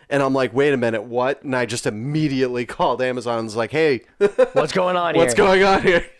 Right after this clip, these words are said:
Speaker 2: Yeah, it's, that's crazy. Uh,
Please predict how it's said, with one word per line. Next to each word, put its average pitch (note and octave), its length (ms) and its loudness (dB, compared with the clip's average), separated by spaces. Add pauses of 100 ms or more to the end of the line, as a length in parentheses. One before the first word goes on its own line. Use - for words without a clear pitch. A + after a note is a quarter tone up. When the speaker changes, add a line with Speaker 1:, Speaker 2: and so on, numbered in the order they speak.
Speaker 2:
Yeah, A#2+ 260 0
it's, A2 420 -2 (540)
that's D#3 360 -4
crazy. D3+ 720 -4
Uh, C#3 80 -2